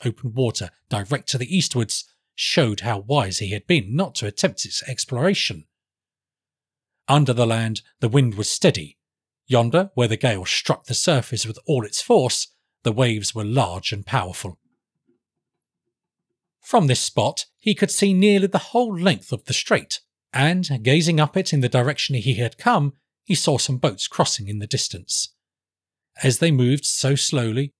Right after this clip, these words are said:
and appeared so broad, he conjectured that they were flat-bottomed punts, and straining his eyes, he fancied he detected horses on board.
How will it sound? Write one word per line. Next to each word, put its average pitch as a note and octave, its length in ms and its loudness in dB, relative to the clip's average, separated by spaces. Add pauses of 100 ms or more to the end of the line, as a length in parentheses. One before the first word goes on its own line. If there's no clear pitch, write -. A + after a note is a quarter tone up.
(160)
and A#2+ 100 -2
appeared B2 380 0
so G#2+ 260 -2
broad, B2 460 2 (460)
he C#3+ 140 0
conjectured B2 600 -2
that A#2+ 140 -8
they B2 120 -2
were G2+ 100 -6
flat-bottomed - 760 -6
punts, - 480 -4 (240)
and A2+ 120 -2
straining C#3 500 2
his B2+ 180 4
eyes, B2 360 0 (160)
he F3+ 140 -2
fancied B2+ 600 0
he A#2 160 -2
detected - 480 -4
horses A#3 400 0
on F#2+ 140 -4
board. F#2 340 -6